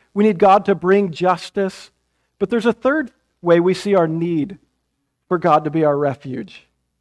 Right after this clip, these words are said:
We need God because only he sees the heart. We need God because only he sees the heart. And this is obviously connected to justice.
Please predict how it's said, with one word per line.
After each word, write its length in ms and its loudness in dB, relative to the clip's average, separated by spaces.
We 160 2
need 260 0
God 600 0
because 400 -2
only 580 -2
he 580 -6
sees 240 -6
the 140 0
heart. 480 -6
We 140 0
need 200 -2
God 320 2
because 340 -4
only 420 0
he 520 -6
sees 180 -2
the 100 2
heart. 240 4
And 60 -4
this 120 -6
is 80 -4
obviously 380 0
connected 580 -4
to 60 -6
justice. 680 -8